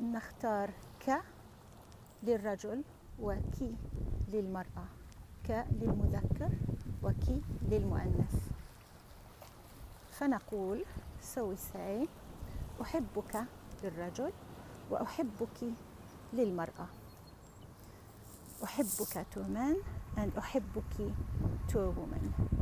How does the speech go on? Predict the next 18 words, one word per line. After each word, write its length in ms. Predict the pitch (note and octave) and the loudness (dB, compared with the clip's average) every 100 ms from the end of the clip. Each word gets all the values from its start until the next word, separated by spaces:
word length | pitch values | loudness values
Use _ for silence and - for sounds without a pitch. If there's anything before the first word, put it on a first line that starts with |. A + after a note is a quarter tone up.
| - - - - - - | 8 6 2 -2 -2 6
This 220 | - F4+ E4+ | 6 8 8
is 140 | D4 | 6
in 260 | - C4 C4+ - - | 6 6 6 2 -2
فصحى, 420 | A3 - A3 G#3+ - - | -2 -2 0 0 -2 -6
which 220 | G3+ G#3 | -6 -2
is 220 | F#3 G3 - - - | -2 -2 -6 -14 -10
standard 600 | - - G#3 F#3 F3 F3 - | -8 -2 0 0 0 -2 -2
Arabic. 560 | E3+ E3+ E3+ F#3 - - - - - - - - - - | -4 -4 -4 -8 -10 -16 -16 -16 -16 -16 -16 -16 -16 4
هذا 460 | B3+ G#3+ G3 A3 C4 - - - - - - | 8 8 6 2 2 -6 -16 -16 -16 -12 -2
باللغة 460 | A#3 A#3 A3+ A#3+ B3+ A#3+ | 2 2 2 2 2 2
العربية 640 | G#3+ G#3 G#3 G3 G#3+ G#3+ - | 2 4 2 0 0 0 0
الفصحى. 580 | A3+ A3+ - - - F#3 - - - - - - - - - - - - - - - - - | -2 0 -2 -4 -4 -4 -6 -14 -14 -14 -14 -14 -14 -14 -14 -12 -12 -12 -12 -12 -10 -10 -2
وسيختلف 1300 | C4+ D4 D4 D4+ - - D#4+ F4+ - - F#3+ G#3 - - | 8 10 10 6 0 2 4 4 2 0 0 0 -4 -12
في 420 | - - A#3+ A#3+ A#3 - - - | -10 0 2 2 0 -6 -14 2
العاميات 840 | A3+ G#3 G3+ G3+ G3 G3 G3 - | 4 6 2 0 0 0 0 0
المختلفة. 800 | A#3+ G#3 - - E3+ F3+ - - - - | -2 -2 -4 -6 -4 -4 -6 -8 -8 -6
And 140 | A#3 | 0
it 80 | A#3 | 2